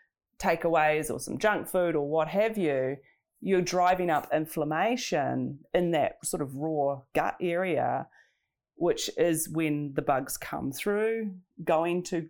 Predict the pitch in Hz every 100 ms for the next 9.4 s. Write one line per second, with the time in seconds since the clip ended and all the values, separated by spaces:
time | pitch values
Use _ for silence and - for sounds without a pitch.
0 | - 160 147 147 143 - - 160 139 -
1 | 151 147 151 156 143 139 - - 151 156
2 | 180 196 - - 190 175 165 165 160 151
3 | 147 135 - 143 - - - 151 135 131
4 | 123 127 131 - 160 175 190 202 190 180
5 | 165 147 147 139 - 143 151 139 147 147
6 | 143 139 131 - 135 131 139 135 127 -
7 | - _ _ - 156 - 156 156 139 139
8 | - 143 139 135 - - 139 135 135 -
9 | 156 - - -